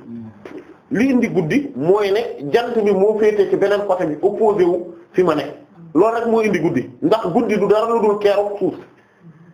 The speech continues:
Keroog suuf si moo indi, mooy lë-, mooy, mooy ker gi, moo, moo, moo tax lépp nekk ker, moo tax tey bu ñu nekkee ci pièce boo xamante ne dañ koo tëj, day lëndëm. Euh,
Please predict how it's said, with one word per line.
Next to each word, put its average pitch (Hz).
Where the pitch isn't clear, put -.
Keroog 220
suuf 190
si 208
moo 175
indi, 185
mooy 180
lë-, 196
mooy, 180
mooy 180
ker 180
gi, 135
moo, 180
moo, 180
moo 202
tax 202
lépp 190
nekk 202
ker, 185
moo 202
tax 226
tey 214
bu 190
ñu 226
nekkee 226
ci 196
pièce 202
boo 170
xamante 175
ne 156
dañ 156
koo 165
tëj, 180
day 165
lëndëm. 156
Euh, 185